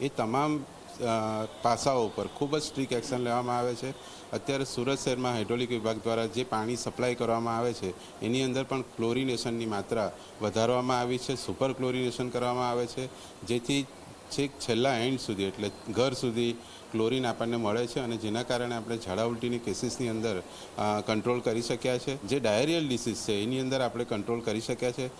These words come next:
પરંતુ જે લોકો other સ્ટેટમાંથી આવે છે અથવા other ડિસ્ટ્રિક્ટમાંથી આવે છે, અહીંયા કામ અર્થે આવે છે,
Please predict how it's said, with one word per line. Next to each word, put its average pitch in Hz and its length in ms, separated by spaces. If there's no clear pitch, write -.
પરંતુ 156 380
જે 160 300
લોકો 151 540
other 151 200
સ્ટેટમાંથી 117 580
આવે 95 180
છે 101 140
અથવા 147 280
other 135 160
ડિસ્ટ્રિક્ટમાંથી 104 640
આવે 90 200
છે, 95 160
અહીંયા 131 180
કામ 139 340
અર્થે 113 240
આવે 92 220
છે, - 420